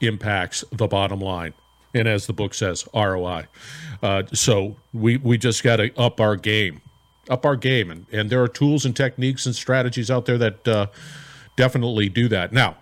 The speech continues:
with that said, uh, go out to Industrial Talk. I have, um, out there, uh,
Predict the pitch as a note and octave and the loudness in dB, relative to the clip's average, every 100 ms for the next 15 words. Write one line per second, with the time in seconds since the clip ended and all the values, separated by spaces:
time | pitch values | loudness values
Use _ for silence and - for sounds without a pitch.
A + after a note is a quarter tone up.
0 | - A2+ B2+ A#2+ - D#3 F2 - - - | -6 0 2 2 2 2 0 -10 -20 -20
1 | - B2 G#2+ D3 D#3 - C#3 A#2+ A#2 B2+ | -10 -6 4 4 4 4 2 2 0 -2
2 | G#2+ G#2 D#2 - _ - A#2+ - A2+ A#2+ | 0 0 -2 -8 _ -20 -18 -4 2 4
3 | A#2+ A2+ G#2+ G2+ - G#2+ G2+ F2+ D#2+ - | 4 4 2 -2 0 0 2 0 -6 -20
4 | _ _ _ _ _ _ _ - C3+ B2+ | _ _ _ _ _ _ _ 0 2 2
5 | - A#2+ A2+ - G#2+ G#2 | 4 2 2 -2 -4 -4